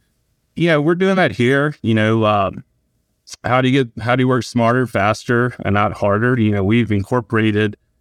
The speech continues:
you know, great application into really our process that,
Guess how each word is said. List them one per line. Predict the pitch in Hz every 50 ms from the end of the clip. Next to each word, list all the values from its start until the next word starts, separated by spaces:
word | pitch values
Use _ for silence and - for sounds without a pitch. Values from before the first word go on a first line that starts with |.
| _ _ _ _ -
you | 110
know, | 107 104 95
great | 90 107 110 113 117 113
application | 117 117 123 - _ - 120 117 120 - - 120 117 120 113
into | 92 95 104 110 107 - - 120 117 113 110 104
really | 104 117 117 113
our | 107 117 110
process | - - 101 104 113 - - - 104 104 110 113 - - _
that, | - 95 98 -